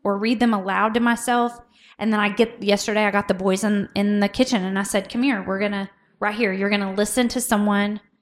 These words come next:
speak the word of the Lord over you." And the second that we got done, both, I mean, like, the atmosphere in my home completely changed. The boys were full of life again.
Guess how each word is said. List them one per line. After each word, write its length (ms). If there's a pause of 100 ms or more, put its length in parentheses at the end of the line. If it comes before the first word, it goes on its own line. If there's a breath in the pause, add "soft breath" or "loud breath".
(160)
speak 560 (220)
the 160
word 340
of 100
the 100
Lord 460 (300)
over 260
you." 380 (520 soft breath)
And 300
the 140
second 560
that 100
we 120
got 280
done, 400 (300)
both, 420 (100)
I 80
mean, 120
like, 160
the 100
atmosphere 560
in 280
my 100
home 400
completely 520
changed. 480 (340 soft breath)
The 80
boys 440
were 200
full 280
of 140
life 360
again. 520